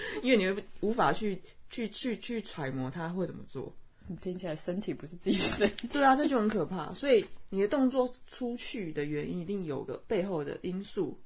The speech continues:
Speaker 2: 嗯。
Speaker 1: 促使这件事情发生。但这背后的因素可能我们没有去意识，就变成小动作或是下意识，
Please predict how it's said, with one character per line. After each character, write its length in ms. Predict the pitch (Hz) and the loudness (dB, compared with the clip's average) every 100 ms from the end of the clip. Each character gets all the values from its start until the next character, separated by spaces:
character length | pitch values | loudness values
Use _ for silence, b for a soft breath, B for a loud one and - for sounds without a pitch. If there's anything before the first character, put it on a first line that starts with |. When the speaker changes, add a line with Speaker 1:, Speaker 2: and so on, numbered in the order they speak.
| - | -14
Speaker 2:
嗯。 180 | 175 165 | -10 -8
Speaker 1:
促 260 | 165 254 190 | -6 -4 -2
使 180 | 190 135 | -4 -4
这 100 | 160 | -4
件 160 | 170 | -4
事 120 | 175 165 | -6 -6
情 160 | 135 | -8
发 200 | 135 131 | -8 -8
生。 320 | 135 120 123 131 b b b b b b - | -8 -8 -8 -10 b b b b b b 4
但 320 | 233 202 - - - | 6 6 0 -12 -6
这 120 | 247 | 0
背 140 | 247 | 2
后 100 | 247 | 4
的 60 | 185 | 2
因 120 | 190 | 0
素 160 | 208 175 | -4 -4
可 140 | 165 | -4
能 160 | 123 117 110 - - | -6 -10 -14 -16 -8
我 60 | |
们 120 | 135 | -6
没 140 | 135 165 | -4 -4
有 120 | 139 | -4
去 160 | - 151 | -4 -6
意 140 | 135 | -6
识， 240 | - 135 | -8 -8
就 120 | 151 160 | -8 -8
变 160 | 147 | -6
成 160 | 143 135 | -6 -10
小 140 | 131 131 | -12 -10
动 220 | 131 131 | -8 -8
作 160 | - - | -8 -10
或 120 | 143 | -10
是 180 | 147 147 | -10 -10
下 220 | 151 127 | -8 -8
意 140 | 127 | -8
识， 260 | - - | -8 -6